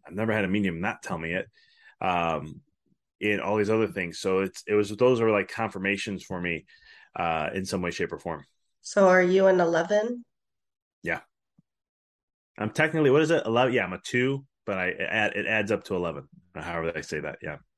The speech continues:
Speaker 2: Yep. The interesting thing is my husband's, um, birth date is eleven. Let me think. He's got multiple elevens in his birth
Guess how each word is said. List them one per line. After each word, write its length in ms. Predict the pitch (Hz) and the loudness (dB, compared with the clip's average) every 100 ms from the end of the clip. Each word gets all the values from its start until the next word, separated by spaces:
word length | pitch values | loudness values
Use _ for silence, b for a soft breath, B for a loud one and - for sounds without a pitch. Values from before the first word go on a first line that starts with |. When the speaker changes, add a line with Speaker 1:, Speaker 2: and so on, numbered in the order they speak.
| _ | _
Speaker 2:
Yep. 380 | 180 185 185 190 | 0 0 0 -2
The 200 | 190 190 | 2 2
interesting 400 | 220 233 233 226 | 0 -2 -4 -4
thing 220 | 202 190 | -4 -2
is 360 | 185 175 165 180 | -2 -4 -4 -6
my 160 | 175 | -6
husband's, 1040 | 170 170 190 190 190 170 165 160 160 - - _ _ _ _ _ _ | -4 -4 -4 -6 -2 0 0 -4 -6 -12 -16 _ _ _ _ _ _
um, 460 | 160 175 170 160 160 | 0 2 2 -2 2
birth 340 | 180 180 180 | 4 4 0
date 400 | 175 165 156 - - | 0 2 0 -4 -2
is 440 | 170 170 156 156 - | 0 2 0 -4 -2
eleven. 920 | 165 170 165 165 160 156 156 156 160 - _ _ _ _ _ _ _ _ _ _ _ _ _ _ _ _ _ 165 | -2 0 -2 -2 0 0 -2 -4 -8 -14 _ _ _ _ _ _ _ _ _ _ _ _ _ _ _ _ _ -16
Let 100 | 151 | -14
me 120 | 147 - _ | -14 -16 _
think. 260 | 151 151 - - _ _ _ _ _ _ _ _ _ _ _ _ _ _ | -14 -14 -20 -20 _ _ _ _ _ _ _ _ _ _ _ _ _ _
He's 160 | 196 196 | -4 2
got 240 | 208 - | 2 4
multiple 640 | 175 175 170 170 - 170 - | 4 4 4 -2 -2 0 0
elevens 560 | 156 156 156 156 151 | 0 0 0 -2 -2
in 140 | - 151 | -4 -2
his 260 | 156 151 | -4 -6
birth 300 | 151 165 165 | -4 -4 -4